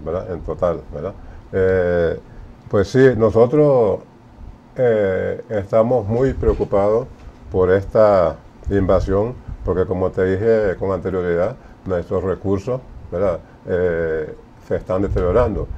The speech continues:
Y yo la reserva Indio Maíz la catalogo como la pulpería del territorio Rama Criol, porque los recursos naturales, ¿verdad? Eh, son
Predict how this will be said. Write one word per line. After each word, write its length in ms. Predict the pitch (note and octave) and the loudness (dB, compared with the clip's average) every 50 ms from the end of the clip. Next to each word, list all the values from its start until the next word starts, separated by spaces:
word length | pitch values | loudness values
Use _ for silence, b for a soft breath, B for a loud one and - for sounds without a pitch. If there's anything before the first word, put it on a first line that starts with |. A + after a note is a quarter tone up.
| B B B B B B | B B B B B B
Y 840 | A#2 G#2+ G#2+ G#2+ G#2 G2 G2 G2 F#2 F2+ F#2 F#2 E2+ E2+ E2+ F2 F2 - - - - A#2 G#2 | -2 0 0 2 2 2 0 0 0 -2 -2 -2 0 -2 -2 -2 -4 -8 -10 -12 -10 -4 0
yo 180 | G2 G#2+ G#2+ A#2 | 4 4 4 6
la 140 | B2 B2 A#2+ | 6 4 4
reserva 600 | B2 A2 G2 - A#2+ A2 A#2 A2+ A2 A2+ A#2+ - - - - - - - | 4 2 2 2 4 4 4 4 2 2 0 -2 -8 -16 -20 -12 -6 -4
Indio 260 | G#2 G2+ G2+ A2+ A2+ | -2 0 2 2 2
Maíz 480 | G#2+ G2 F#2 F#2+ G#2 A2+ - - - - - B B B B B | 2 2 2 0 0 -2 -4 -10 -18 -20 -20 B B B B B
la 120 | G#2 F#2 | -2 0
catalogo 560 | F#2 F2+ F2 - F#2 F2 F2 F#2 G2 G#2+ G#2 | 0 0 0 0 -2 0 2 2 2 2 2
como 260 | G#2+ A2+ G#2 G#2 G#2 G2 | 0 -2 0 0 0 2
la 160 | F#2 F#2 F#2 | 2 2 2
pulpería 640 | - G#2 F2 D#2+ E2+ E2 F2 A2 A#2+ A#2 F#2+ D2+ - B B B B B B | 0 -2 -4 -4 -2 -2 -2 0 0 0 -2 -4 -6 B B B B B B
del 160 | G2+ G2 E2+ | -4 -2 -2
territorio 460 | - - E2+ D#2+ - - F2+ G2 G2+ | -4 -6 -8 -6 -4 -2 -2 0 0
Rama 240 | F#2+ F#2+ F#2 F#2+ F#2 | 0 0 0 -2 -2
Criol, 380 | D#2+ - E2 F2 F2+ F2+ F2 - - B B B B - - | -4 -4 -4 -4 -4 -4 -6 -10 -16 B B B B -8 -4
porque 1120 | G#2 G2+ F#2 D#2 - G2+ F#2+ F#2 F#2 F2+ F2 E2+ F2 E2+ E2+ E2+ F2 E2+ E2 E2+ E2 - - - - - - - | -2 -2 -2 0 0 2 4 4 4 4 2 2 0 0 0 0 -2 -2 -2 -2 -4 -6 -8 -14 -18 -16 -8 -4
los 200 | G2+ G#2 G2+ F#2+ | -2 -2 0 0
recursos 580 | G2+ F#2 F#2 - A2 B2+ B2+ - - D#3 D3+ D3+ - - | 0 -2 0 0 0 0 0 0 -2 -4 -4 -4 -4 -2
naturales, 540 | G#2+ G2 - G2+ F#2+ F#2 G#2 A#2 C3+ D3+ D3 D3 | -2 -2 0 0 2 2 2 2 2 -2 -6 -6
¿verdad? 280 | - F#2 F#2+ A2+ G#2+ - B B B B B B B | -6 -4 -2 -4 -4 -6 B B B B B B B
Eh, 520 | G#2 G2+ G2 F#2 F2+ F2+ F2+ E2+ E2+ F2+ - - - | 0 2 4 4 4 2 2 0 -2 -4 -6 -10 -14
son 460 | - - A2+ G#2 G#2+ A2+ A2+ A#2 | -6 -2 0 2 2 0 -2 -4